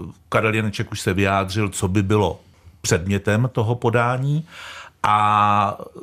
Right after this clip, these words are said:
Ústavní soud pravděpodobně, pokud jsem dobře poslouchal Pavla Rycheckého, rozhodne v zrychleném řízení. Hrozí podle tebe, že by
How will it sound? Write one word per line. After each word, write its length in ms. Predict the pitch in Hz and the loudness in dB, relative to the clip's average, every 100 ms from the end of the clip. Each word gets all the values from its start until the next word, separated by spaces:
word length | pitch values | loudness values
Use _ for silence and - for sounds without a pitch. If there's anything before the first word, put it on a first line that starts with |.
| - 80 - - 82 | -18 -18 -18 -18 -16
Ústavní 500 | 82 98 117 147 143 | -14 -10 -2 0 2
soud 160 | - 151 | 2 0
pravděpodobně, 760 | - 101 123 120 135 123 131 | 2 -2 0 0 0 0 0
pokud 360 | - 107 120 - | -2 -4 -4 -4
jsem 180 | 131 110 | 0 0
dobře 240 | 107 120 | 0 -2
poslouchal 800 | 110 107 120 110 - 113 110 110 - | -4 -4 -2 -2 0 2 0 -2 -4
Pavla 260 | 98 107 110 | -2 0 0
Rycheckého, 560 | 101 107 - 113 104 | -2 -6 -4 -2 0
rozhodne 440 | 101 92 104 110 101 | -2 -2 -2 0 -2
v 80 | |
zrychleném 640 | 92 98 95 117 123 117 85 | -2 -6 -4 -2 0 0 -2
řízení. 520 | 90 95 107 113 123 - - - - | -4 -4 -2 0 -2 -6 -16 -14 -4
Hrozí 400 | 78 98 120 185 | 0 2 2 0
podle 320 | 185 180 190 | -2 -2 0
tebe, 300 | 185 139 139 | 0 2 0
že 140 | 120 120 | 0 -2
by 240 | 139 | -2